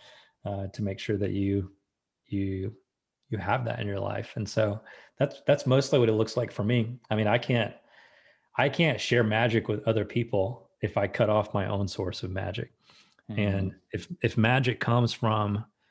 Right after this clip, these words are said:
Speaker 1: my faith, my family, my time with my kids, um, you know, how I, I can't decrease.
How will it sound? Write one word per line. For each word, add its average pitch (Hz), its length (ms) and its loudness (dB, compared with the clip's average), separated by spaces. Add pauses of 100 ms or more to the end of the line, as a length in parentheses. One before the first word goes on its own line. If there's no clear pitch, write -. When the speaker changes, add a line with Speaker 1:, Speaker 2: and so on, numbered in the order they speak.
(300)
Speaker 1:
my 107 120 -2
faith, 104 520 2
my 104 180 -2
family, 104 520 0
my 101 160 -2
time 110 300 -2
with 107 160 -4
my 98 120 -4
kids, 104 600 -2 (680)
um, 101 380 -6
you 110 60 -6
know, 107 80 -6
how 110 460 0 (1000)
I, 117 200 0
I 117 60 4
can't 117 380 2
decrease. 107 680 4